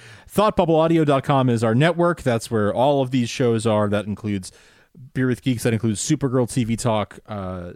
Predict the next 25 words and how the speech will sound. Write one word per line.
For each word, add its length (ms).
Starkville's 440
House 200
of 80
El 120
Krypton. 640
That 160
includes, 800
uh, 320
Academy 440
Rewind 640
and 160
Hate 280
Watch 320
with 100
Us. 320
New 200
shows 320
coming 400
soon. 580
You 200
can, 380
uh, 880
of 160
course, 540
uh, 220